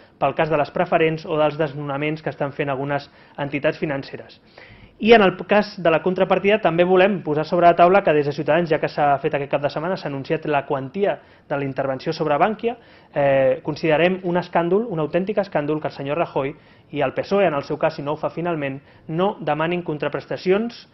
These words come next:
socials ni responsabilitats en aquells senyors que rebran vint-i-tres mil milions de diner públic, que es diu molt ràpid, de tots els contribuents espanyols. Ens sembla un escàndol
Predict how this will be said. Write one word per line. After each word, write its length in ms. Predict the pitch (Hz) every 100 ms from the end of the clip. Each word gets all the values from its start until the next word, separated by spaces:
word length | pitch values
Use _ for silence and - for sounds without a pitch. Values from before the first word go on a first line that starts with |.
| _
socials 580 | - 135 170 185 220 -
ni 140 | 151
responsabilitats 800 | 147 - 151 151 143 143 185 190 - - -
en 100 | 147
aquells 240 | 143 180 180
senyors 280 | 170 175 180
que 80 |
rebran 300 | 156 156 185 170
vint-i-tres 540 | 160 160 160 147 139
mil 160 | 185 202
milions 360 | 170 160 170
de 60 | 165
diner 200 | 147 151
públic, 240 | 147 156 156
que 80 |
es 80 | 131
diu 80 | 156
molt 160 | 143 135
ràpid, 320 | 135 160 160 - - -
de 220 | 147 147 156
tots 160 | 156 151
els 100 | 143
contribuents 460 | 147 139 131 127
espanyols. 400 | 127 - 120 117
Ens 160 | 131 127
sembla 220 | 175 185
un 20 |
escàndol 480 | 151 - 175 180 190